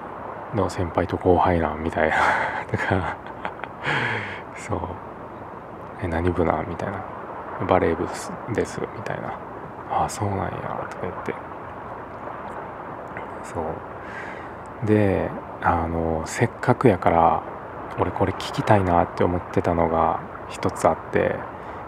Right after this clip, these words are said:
そのボルダリング、クライミングのことを、せっかくの機会やし聞こうと思って、こう、「ボルダリングって知ってる？」っ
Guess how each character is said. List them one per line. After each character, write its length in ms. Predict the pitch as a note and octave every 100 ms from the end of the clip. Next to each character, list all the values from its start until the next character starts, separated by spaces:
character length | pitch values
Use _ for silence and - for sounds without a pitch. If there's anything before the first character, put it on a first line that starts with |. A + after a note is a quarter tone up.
| -
そ 160 | -
の 100 | F2
ボ 160 | E2 G#2
ル 120 | G#2
ダ 120 | G#2
リ 100 | G2
ン 100 | F#2+
グ、 120 | F#2+ -
ク 160 | -
ラ 140 | G#2 F#2+
イ 60 |
ミ 120 | F#2
ン 60 | F#2
グ 140 | F#2 B2 - - - - - - - -
の 120 | G2 F2+
こ 120 | F#2+
と 380 | - D#2 D#2 D#2 - - - -
を、 260 | G2+ F2 D#2 D2+ - - - - - -
せ 240 | - - A#2
っ 20 |
か 220 | - -
く 160 | - B2
の 80 | A2+
機 160 | -
会 160 | - F#2
や 80 | D#2+
し 120 | -
聞 400 | - G2+ G2 F#2+ - - -
こ 280 | - G#2 F#2+
う 40 | -
と 60 |
思 140 | F2 D#2
っ 20 | -
て、 200 | - D#2+ D#2+ - - - - - - - - - - - - - - - - -
こ 260 | E2+ E2+ - - - -
う、 100 | F2+
「ボ 100 | G#2
ル 80 | B2
ダ 100 | B2
リ 100 | A#2+
ン 100 | A#2
グ 60 |
っ 40 | A2+
て 240 | - - E2+ A2
知 120 | -
っ 60 | -
て 100 | F2
る？」 140 |
っ 40 | E2